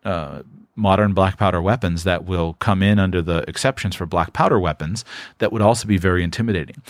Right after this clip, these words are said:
But in terms of a fear device, another fear device would be something like an airsoft gun. There are times at which I could imagine,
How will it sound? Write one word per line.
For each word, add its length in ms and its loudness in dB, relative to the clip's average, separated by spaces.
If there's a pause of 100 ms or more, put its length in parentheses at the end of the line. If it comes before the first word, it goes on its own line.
(200)
But 100 0
in 60 2
terms 200 2
of 80 4
a 80 4
fear 240 2
device, 420 -2
another 200 -4
fear 200 0
device 340 -2
would 80 -16
be 60 -8
something 220 -6
like 160 -8
an 60 -4
airsoft 420 -2
gun. 260 -14 (400)
There 180 4
are 60 6
times 480 0
at 100 -8
which 220 -2
I 80 0
could 140 -4
imagine, 600 -2